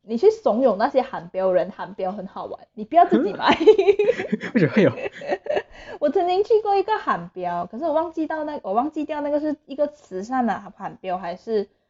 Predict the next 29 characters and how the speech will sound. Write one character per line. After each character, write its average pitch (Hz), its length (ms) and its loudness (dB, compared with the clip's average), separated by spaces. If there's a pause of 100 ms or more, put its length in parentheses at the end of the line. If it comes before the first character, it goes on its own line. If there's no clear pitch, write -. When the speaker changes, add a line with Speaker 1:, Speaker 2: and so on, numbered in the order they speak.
(180)
Speaker 1:
呃， 185 280 -8
中 202 400 -6
原 175 320 -8
普 180 320 -10
渡 208 160 -6
的 175 240 -4
喊 - 380 -16
标， - 180 -10
反 214 160 -10
正 370 120 0
就 440 100 8
是 440 120 4
一 415 40 4
个 403 100 0
喊 - 340 -12
标 185 200 -2
的 175 80 -4
活 - 240 -16
动， - 260 -12 (220)
呃， 180 160 -12
就 294 160 -8
是 302 80 0
你 175 160 -4
知 180 60 -4
道， 202 180 4
就 196 120 -4
是 240 140 2
那 220 100 0
种 175 160 -4